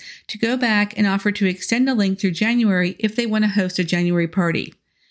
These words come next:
You don't want to distract the host or have her delay sending the shopping link.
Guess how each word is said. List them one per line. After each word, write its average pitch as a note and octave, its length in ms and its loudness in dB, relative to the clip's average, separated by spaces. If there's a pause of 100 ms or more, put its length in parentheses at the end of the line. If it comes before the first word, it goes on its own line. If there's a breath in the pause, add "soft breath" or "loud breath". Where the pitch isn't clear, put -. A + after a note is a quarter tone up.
(260)
You A#3 120 2
don't C#4 180 -4
want C#4+ 120 0
to D4+ 60 0
distract B3+ 480 -4
the A#3+ 80 -2
host G3+ 480 -2
or G#3 60 2
have G#3 220 -2
her A3 140 0
delay G3+ 380 0
sending G3 320 2
the F#3 60 2
shopping F3+ 380 0
link. - 360 -4